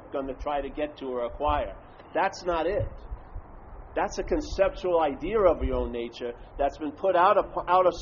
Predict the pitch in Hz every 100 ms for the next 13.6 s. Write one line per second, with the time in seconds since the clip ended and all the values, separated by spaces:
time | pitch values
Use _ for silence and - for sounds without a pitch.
0 | 180 185 175 170 185 202 185 175 156 151
1 | 147 - - - 156 170 180 180 - -
2 | 202 190 - 165 - 180 180 180 160 151
3 | 190 202 180 143 131 - 143 131 143 139
4 | 127 131 127 123 - 143 135 123 - -
5 | - 180 165 156 180 202 208 196 185 175
6 | 180 190 185 185 185 190 190 190 226 254
7 | 180 - - - - - - - - -
8 | - - - - - - - - - -
9 | - - - - - 226 - 262 - 233
10 | 226 202 190 240 208 156 143 170 190 175
11 | 220 - 202 185 180 185 175 - 190 -
12 | - - - - - - - 214 - -
13 | 185 180 208 196 170 180